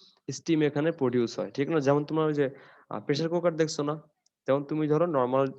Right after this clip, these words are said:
যদি একটা পাতিলে পানি ফুটাও, ওইখানে বাষ্পগুলো যেই স্পিডে উড়ে যায়, প্রেশার কুকারে কিন্তু তার চেয়ে অনেক গুণ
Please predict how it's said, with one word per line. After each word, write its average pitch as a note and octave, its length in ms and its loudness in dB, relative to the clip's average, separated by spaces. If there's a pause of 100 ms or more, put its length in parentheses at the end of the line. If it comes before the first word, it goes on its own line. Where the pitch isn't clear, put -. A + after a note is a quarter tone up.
যদি B2 260 4
একটা C3 200 4
পাতিলে C3 400 2
পানি B2 260 2
ফুটাও, A#2 320 2 (380)
ওইখানে C#3+ 340 4
বাষ্পগুলো C3 560 2
যেই B2 200 2
স্পিডে B2+ 680 2
উড়ে C3 200 6
যায়, A2 240 4 (680)
প্রেশার C#3+ 240 0
কুকারে D#3 300 6
কিন্তু D#3+ 200 0
তার B2 180 6
চেয়ে C3 140 4 (100)
অনেক D#3+ 260 6
গুণ E3 120 4